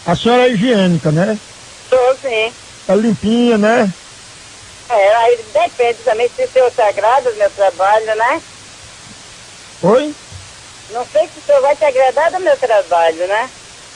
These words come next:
Speaker 2: Mas que eu sou higiênica, sou, sim.
Speaker 1: Pronto, não, eu queria saber só assim, porque, é, é, é, às vezes a gente, a senhora sabe, né, que tem pessoas que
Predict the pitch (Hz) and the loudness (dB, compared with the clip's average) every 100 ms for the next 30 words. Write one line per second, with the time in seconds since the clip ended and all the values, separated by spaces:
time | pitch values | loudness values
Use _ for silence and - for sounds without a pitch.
0 | - 190 - 226 262 277 254 262 285 330 | -6 -6 -2 -2 0 0 0 -2 -2 -2
1 | 311 247 190 - - 123 - - - 226 | -2 0 0 -2 -12 -14 -18 -20 -6 -2
2 | 247 262 269 320 330 247 294 277 262 262 | 0 0 0 -2 -2 -2 0 0 0 0
3 | 254 254 294 - 240 - 262 254 262 254 | 0 0 -2 -2 -8 -4 -2 2 2 2
4 | 226 139 - - - 196 196 190 185 175 | 0 -4 -10 -20 -8 -4 0 0 2 2
5 | 165 165 254 269 196 262 262 226 247 254 | 2 0 0 0 2 2 0 0 -4 -6
6 | 240 - - - - - - 254 320 339 | -14 -16 -20 -20 -20 -20 -12 -8 -2 0
7 | 330 - 202 185 196 247 220 254 240 240 | 0 0 -2 0 -2 -4 -4 -4 -2 0
8 | 240 208 233 233 208 | 0 -2 -4 -2 -2